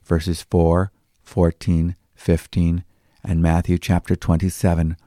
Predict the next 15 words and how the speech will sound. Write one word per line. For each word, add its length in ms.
verse 240
twenty-three. 760
Pilate's 400
wife 400
knew 200
Jesus 420
was 140
innocent 540
and 160
suffered 380
a 80
nightmare 640
because 400
of 80
him, 280